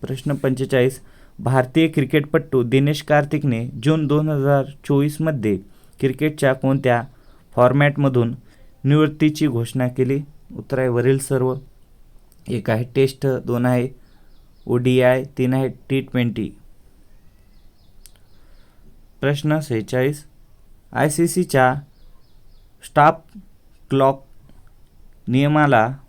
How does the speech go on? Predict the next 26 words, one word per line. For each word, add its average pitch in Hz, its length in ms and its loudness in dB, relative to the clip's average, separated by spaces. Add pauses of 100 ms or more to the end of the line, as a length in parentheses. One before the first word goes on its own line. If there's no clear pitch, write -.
बळी 117 300 2
पडणारा 147 520 2
पहिला 131 500 2
जागतिक 117 480 -2
संघ 120 240 -2
कोण 120 500 -4
बनला 104 300 -2
आहे? 95 340 -2 (1160)
प्रश्न 156 400 -2
सेहेचाळीस, 131 540 -2 (100)
आयसीसीच्या 147 760 0 (540)
स्टॉप 165 340 4 (640)
क्लॉक 135 340 0 (120)
नियमाला 139 760 2
बळी 123 300 0
पडणारा 147 580 0 (280)
पहिला 135 360 2
भा-, 143 480 -2
जागाति-, 117 760 -2
जागतिक 123 520 0
संघ 135 260 -2
कोण 127 340 -4
बनला 113 240 -2
आहे? 117 240 -2 (440)
उत्तर - 240 -8
आहे 131 160 0